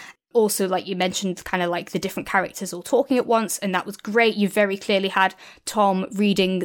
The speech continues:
the lines in every character voice, and then they've layered them over the top in post. Absolutely brilliant, works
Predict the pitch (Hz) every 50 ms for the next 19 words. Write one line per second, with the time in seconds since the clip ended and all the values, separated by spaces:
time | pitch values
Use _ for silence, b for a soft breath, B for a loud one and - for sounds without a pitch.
0 | - - - 185 185 190 190 185 185 180 180 180 180 175 - - - - - 208
1 | 190 190 196 175 185 190 170 - 185 196 202 - - - 196 196 214 208 202 208
2 | 202 - - - - 202 190 190 190 190 185 180 180 185 185 185 196 190 180 180
3 | 180 180 190 185 180 180 180 - 175 - - 180 - - 190 185 - - 226 220
4 | 220 - - - - _ _ _ - 247 247 240 - - 233 190 - 247 190 202
5 | 202 208 220 220 208 208 202 - - 214 214 202 - - - - -